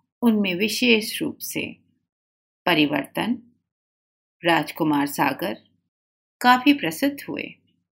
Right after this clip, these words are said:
आपकी भाषा बहुत ही सहज, स्वाभाविक, प्रभावी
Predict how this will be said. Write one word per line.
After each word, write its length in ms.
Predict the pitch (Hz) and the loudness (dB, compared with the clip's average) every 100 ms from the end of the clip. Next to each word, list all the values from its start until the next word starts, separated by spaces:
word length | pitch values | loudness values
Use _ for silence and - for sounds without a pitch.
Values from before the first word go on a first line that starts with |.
| _ _ _ _ _ _ _ _ _ _ _ _ _ - | _ _ _ _ _ _ _ _ _ _ _ _ _ 2
आपकी 300 | 285 285 339 | 2 6 4
भाषा 720 | 294 185 170 - 180 - - _ _ 196 | 4 4 2 0 -4 -4 -12 _ _ -4
बहुत 440 | 220 262 269 277 | 2 4 2 2
ही 140 | 269 | 0
सहज, 560 | 269 - 160 175 170 147 - | 0 -2 -4 -2 -4 -4 -10
स्वाभाविक, 1000 | - - 190 175 180 180 175 175 147 - _ | -16 -2 0 0 0 0 0 0 -4 -8 _
प्रभावी 640 | 160 143 - 156 - 139 | -4 -4 -4 -8 -6 -8